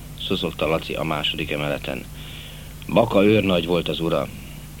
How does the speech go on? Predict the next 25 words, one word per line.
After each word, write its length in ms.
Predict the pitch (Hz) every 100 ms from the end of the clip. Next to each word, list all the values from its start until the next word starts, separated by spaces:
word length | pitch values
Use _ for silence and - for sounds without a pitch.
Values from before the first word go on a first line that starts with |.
| - - - - - - - - - - - - - - - - - - - - - - -
Péter 460 | - 113 117 107 117
most 240 | 107 104
is 100 | 101
érzi 260 | 92 87 87
a 60 |
pirulást, 560 | 80 98 87 80 85 -
amint 200 | 87 85
sarkait 440 | - 87 - 80
összekoppintotta, 960 | 92 - - 90 - 85 85 85 - 92 - - - - - - -
de 120 | -
a 80 | 117
tanács 360 | - 117 92 92
bevált, 500 | 98 73 71 78 -
mert 300 | 80 80 - -
Gizi 220 | 107 87
néni 200 | 85 85
megsimogatta 760 | 85 71 - 73 71 71 - 64
arcát. 540 | 65 - - - - - - - - - - - - - - - -
„Most 200 | 151 -
aztán 340 | - - 139
két 260 | - 101 82 -
szép 200 | 98 90
fiam 280 | - 80
lett 200 | 78 76
egyszerre. 500 | 76 73 - 71 -